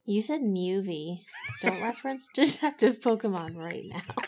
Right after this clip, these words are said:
<laughs> Detective Pikachu. <laughs> Sorry, Pikachu.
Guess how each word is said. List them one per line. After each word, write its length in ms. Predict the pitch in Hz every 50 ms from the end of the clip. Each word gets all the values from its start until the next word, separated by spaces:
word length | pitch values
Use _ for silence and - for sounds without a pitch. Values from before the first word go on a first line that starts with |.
| - - 370 370 - - - - - - - - - - - - - _ _ - - - _ - - - - _ _ - - _ - - - - _ _ _ _ - - - - _ - - - - - - - _ - - - - - - - - - - - -
<laughs> 80 | - 170
Detective 580 | - 233 220 226 262 208 208 - 226 240 240 127 135
Pikachu. 680 | 151 247 226 214 - 220 214 - 196 185 180 196 254 - - - -
<laughs> 120 | - 190
Sorry, 520 | - - - 226 226 196 202 208 214 220 226
Pikachu. 680 | - 196 - - - 214 - - - - - - -